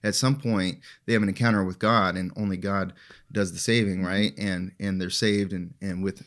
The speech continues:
Speaker 1: with the Lord, believing in the Lord. So I think that is, is essential. But if you, if they're raised up believing this mythical,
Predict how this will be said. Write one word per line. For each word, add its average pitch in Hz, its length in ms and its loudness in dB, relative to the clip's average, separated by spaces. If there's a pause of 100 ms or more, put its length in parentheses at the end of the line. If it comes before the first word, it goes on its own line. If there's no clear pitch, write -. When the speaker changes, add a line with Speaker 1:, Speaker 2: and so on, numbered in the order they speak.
Speaker 1:
with 95 280 -4
the 95 60 -6
Lord, 95 280 -2
believing 92 280 -2
in 90 140 -6
the 92 80 -6
Lord. 95 280 -2 (360)
So 113 440 2
I 117 100 2
think 113 280 2
that 107 420 2
is, 95 460 -2
is 98 200 -4
essential. 127 460 0
But 101 320 2 (300)
if 110 260 0
you, 107 160 2
if 104 140 -4
they're 104 120 2
raised 113 380 2
up 107 180 0
believing 104 640 0
this 92 320 -4 (400)
mythical, 107 800 2